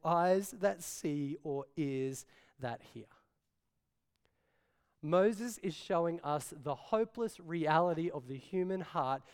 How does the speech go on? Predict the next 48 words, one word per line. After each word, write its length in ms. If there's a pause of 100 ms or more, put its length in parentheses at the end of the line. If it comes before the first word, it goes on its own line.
(160)
They 340
saw 460
what 400
God 380
did. 240 (300)
They 180
saw 420
the 120
miracles. 800 (360)
They 80
saw 400
God 340
bring 240
them 240
out 280
of 220
Egypt. 340
They 120
saw 320
God 240
defeat 360
those 180
two 240
big 320
giants 440
that 100
no 140
one 140
gave 180
a 60
chance, 340
Sihon 460
and 100
Og. 220 (240)
They 100
saw 500
that 180
happen 340
with 120
their 140
own 180
eyes. 280
They 100
watched 400
the 60
miracles. 380
They 100
watched 240